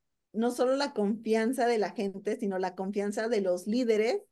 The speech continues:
hacia sus colaboradores o viceversa, de los colaboradores hacia los líderes?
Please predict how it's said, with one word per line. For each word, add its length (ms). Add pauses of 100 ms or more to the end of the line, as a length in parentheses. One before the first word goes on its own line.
(720)
hacia 440
sus 180
colaboradores 960
o 80
viceversa, 480
de 80
los 120
colaboradores 540
hacia 260
los 220
líderes? 520